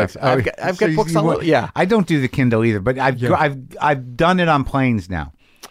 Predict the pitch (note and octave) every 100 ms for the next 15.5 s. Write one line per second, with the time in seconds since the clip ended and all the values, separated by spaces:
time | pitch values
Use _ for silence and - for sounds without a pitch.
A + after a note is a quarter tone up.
0 | - E3 A#2+ G2+ B2+ G#3+ G#3 A3+ - C#3
1 | C#3+ D#3 D#3 D#3+ C#3 C3 D3+ - C3+ -
2 | E3 C#3+ C#3 C#3 C3 A#2+ B2 - - D#3
3 | D3+ D3 B2 C#3 D3 E3 D#3+ G3 G#3 F#3+
4 | E3 C3+ F3 A3 G3 G3 D3 C#3+ C#3+ C#3+
5 | C3+ F3+ E3 C#3 D#3 - A2+ G#2+ G#2 F#2+
6 | F3+ G3 D#3+ F3+ F#3 F3 F#3 D#3+ D3 C#3+
7 | C3 D#3 F#3+ A#3 C#4 C4+ G#3+ G3+ B3+ F#3
8 | C#3+ C3+ B2 B2 B2+ B2+ D3 C3+ C#3 D3+
9 | D3+ D3 C3+ B2+ G#3+ G3+ F#3 D#3 E3+ D#3
10 | C#3 D#3+ C3+ A#3+ - D3 D3 C#3 B2+ G2+
11 | - F#3+ G#3+ - E3 D#3+ C#3+ D3 D3 C#3
12 | F#3+ D#4 - F3 D3+ C#3 C3 C3+ G2+ F#2+
13 | C#3 G3+ G3+ A2 - - C3+ C3+ C#3 C3
14 | B2 - D#3+ D#3 - D#3 A2 A2 C3 D#3
15 | A#2+ - - D3